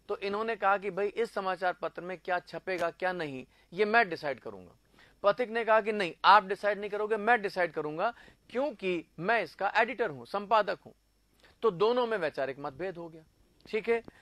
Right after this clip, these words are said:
अब उन्नीस सौ उन्नीस में ही इन्होंने वर्धा में उस पत्र को स्थापित करने के साथ साथ एक ऑर्गेनाइजेशन भी एस्टैब्लिश किया है, जिसका नाम है राजस्थान सेवा संघ, ठीक है। और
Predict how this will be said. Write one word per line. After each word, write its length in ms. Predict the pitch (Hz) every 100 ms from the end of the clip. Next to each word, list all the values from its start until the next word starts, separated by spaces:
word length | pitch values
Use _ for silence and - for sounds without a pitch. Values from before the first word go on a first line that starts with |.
| - - -
अब 220 | 254 190 -
उन्नीस 480 | 202 220 294 320 -
सौ 100 | 208 190 220 -
उन्नीस 460 | 196 190 247 277
में 160 | 214 202
ही 120 | 170
इन्होंने 380 | 220 190 180 202
वर्धा 420 | 185 156 175 208 208
में 180 | 139 -
उस 140 | 175 -
पत्र 320 | 196 196 208
को 180 | 208 202
स्थापित 440 | - 160 156 -
करने 280 | 165 156 160
के 160 | 160 160
साथ 260 | - 156
साथ 280 | - 147 131 - - - -
एक 160 | 208
ऑर्गेनाइजेशन 960 | - 190 208 208 240 262 269 285 285 285
भी 100 | 208
एस्टैब्लिश 460 | 202 208 180 190
किया 220 | - 175 151
है, 200 | 139 139 - -
जिसका 260 | 175 170 196
नाम 260 | 185 190
है 60 | 196
राजस्थान 680 | 165 165 180 - 190 196
सेवा 420 | 180 156 139 135 139
संघ, 340 | - 180 117 - _ _ _ _ _ _ _ _ _ _ _ _
ठीक 180 | - 160
है। 140 | 214 220 - - -
और 260 | 170 196